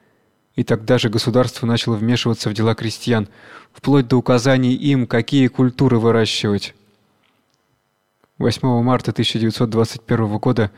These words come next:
в разгар Кронштадтского восстания, Ленин всё ещё убеждал десятый партийный съезд, что отказ от конфискации зерна и переход к свободной торговле непременно приведут к захвату власти белогвардейцами,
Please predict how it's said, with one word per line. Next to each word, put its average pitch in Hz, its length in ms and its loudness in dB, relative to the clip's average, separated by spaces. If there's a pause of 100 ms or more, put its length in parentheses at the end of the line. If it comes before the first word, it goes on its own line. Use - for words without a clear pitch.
(440)
в 135 40 -4
разгар 120 420 2
Кронштадтского 120 800 0
восстания, 117 640 0 (520)
Ленин 131 300 2
всё 135 200 0
ещё 127 260 2
убеждал 120 480 2
десятый 120 400 0
партийный 117 460 0
съезд, 131 420 -2 (380)
что - 220 2
отказ 131 300 4
от 131 80 -2
конфискации 123 760 0
зерна 123 420 0
и - 20 0
переход 127 400 0
к - 60 -12
свободной 120 420 0
торговле 117 580 2 (380)
непременно 139 640 2
приведут 127 420 2
к 123 60 -10
захвату 127 480 0
власти 117 420 0
белогвардейцами, 123 960 0